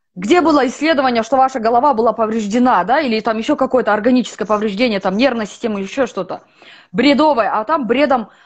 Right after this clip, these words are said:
написали, что она бредит, что у нее дочь больна. И вот этот, э, ну, там, э, был на-, на-, нормальный специалист, ее потом затушили, конечно. И она говорит: «А где здесь бред? У нее по-, все документы подтверждают, что у нее действительно дочь больна.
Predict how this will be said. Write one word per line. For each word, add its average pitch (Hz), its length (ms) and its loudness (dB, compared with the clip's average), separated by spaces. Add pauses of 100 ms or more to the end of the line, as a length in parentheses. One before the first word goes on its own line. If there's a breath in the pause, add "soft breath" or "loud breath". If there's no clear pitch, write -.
написали, 240 460 -2
что 233 160 -4
она 226 160 0
бредит, 240 380 0
что 247 160 0
у 220 40 2
нее 220 160 2
дочь 226 240 0
больна. 240 460 0 (340 loud breath)
И 254 140 0
вот 269 100 2
этот, 269 340 -2
э, 226 200 2
ну, 269 120 2
там, 240 200 -2 (100)
э, 214 380 0
был 214 220 0
на-, 208 320 2
на-, 208 180 -2
нормальный 220 420 -2
специалист, 269 420 -2
ее 220 80 -2
потом 202 200 -8
затушили, 220 460 -4
конечно. 202 480 -8 (280 loud breath)
И - 60 -2
она 277 180 2
говорит: 254 260 0 (220 loud breath)
«А 226 140 0
где 247 240 2
здесь 254 240 2
бред? 247 440 0 (240 soft breath)
У 254 120 -2
нее 294 160 4
по-, 202 160 0
все 285 200 2
документы 269 540 0
подтверждают, 240 720 0
что 214 480 -4 (140 soft breath)
у 202 80 -6
нее 247 120 2
действительно 262 480 2
дочь 226 260 0
больна. 220 580 0